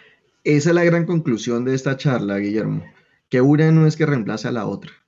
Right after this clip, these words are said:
Las dos son complementarias y ambas son muy poderosas. Lo que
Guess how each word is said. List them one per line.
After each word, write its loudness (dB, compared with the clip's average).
Las -6
dos 0
son 0
complementarias -2
y 0
ambas 0
son 0
muy 0
poderosas. -4
Lo 2
que 0